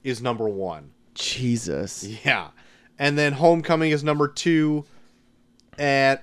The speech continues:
Speaker 1: uh, it made te-, just ten million
Speaker 2: Actually, you know what?
Speaker 1: less.
Speaker 2: I think Venom strikes me as, like, something that, like, Japanese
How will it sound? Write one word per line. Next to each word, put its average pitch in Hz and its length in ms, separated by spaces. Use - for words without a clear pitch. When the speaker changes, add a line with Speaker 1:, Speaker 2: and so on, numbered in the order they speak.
Speaker 1:
uh, 143 160
it 147 80
made 147 300
te-, - 200
just - 360
ten 156 280
million 135 340
Speaker 2:
Actually, 208 200
you 240 80
know 247 60
what? 269 120
Speaker 1:
less. 208 80
Speaker 2:
I 247 40
think 233 120
Venom 175 560
strikes 160 400
me 175 120
as, 151 80
like, 147 120
something 151 380
that, 143 100
like, 135 280
Japanese 127 1120